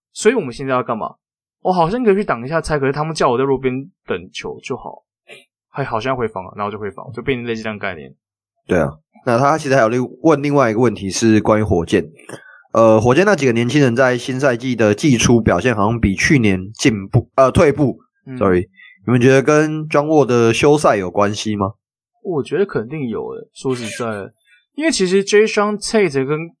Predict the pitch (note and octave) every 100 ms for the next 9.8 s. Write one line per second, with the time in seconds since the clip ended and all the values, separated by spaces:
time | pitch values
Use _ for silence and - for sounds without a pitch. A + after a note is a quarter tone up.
0 | - - B3 C4 B3 B3+ B3 F#3+ D3 A#2+
1 | A2+ A#2+ C3 D#3+ D3+ D3+ - D#3+ D#3+ D#3
2 | C3+ C3 A#2+ G#2 A#2 A2+ B2+ D3 C#3+ G#2
3 | F#2+ A2+ C3 A#2+ G#2 - D3 C3 B2+ A2
4 | G#2 - G#2 G2+ G#2+ G2+ F2+ G2 D3+ D3
5 | D3+ B2 - A2+ G#2 G2 - B2 A2 E2
6 | - _ _ _ - C3+ D3+ C3+ B2+ -
7 | B2+ F#2+ - B2+ D#3 C#3 - C3 B2 A#2+
8 | A#2 G2+ - D3 C3+ C#3 E3+ A2+ A2 A#2
9 | - G#2+ A#2+ - G#2 G#2 F#2 -